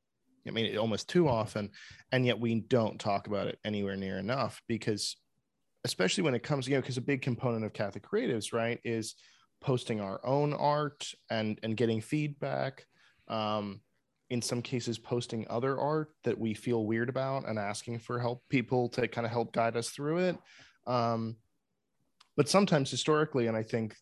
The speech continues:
the admins, especially J P, have gotten really, really good at shepherding this in an authentically Christ-centered way. Sometimes that has historically dipped into, um, mean-spirited criticism,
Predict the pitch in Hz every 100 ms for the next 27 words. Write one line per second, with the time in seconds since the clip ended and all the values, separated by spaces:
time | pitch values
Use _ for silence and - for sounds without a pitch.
0 | _ _ - 113 110 101 113 113 104 107
1 | - 110 - 107 107 98 - 95 - -
2 | 104 101 110 107 107 101 101 98 - 104
3 | 98 110 104 101 98 107 - - 104 95
4 | - 101 101 98 104 98 - 98 - 98
5 | 90 117 - 127 123 110 - - - -
6 | - 208 190 160 135 139 127 123 117 -
7 | 135 127 120 120 127 117 101 98 95 _
8 | _ - 113 131 127 - - 113 107 101
9 | - 107 98 95 - 156 _ _ _ _
10 | 104 101 95 98 - _ _ _ _ 120
11 | 135 143 135 - 131 123 120 110 98 -
12 | 107 - - - - -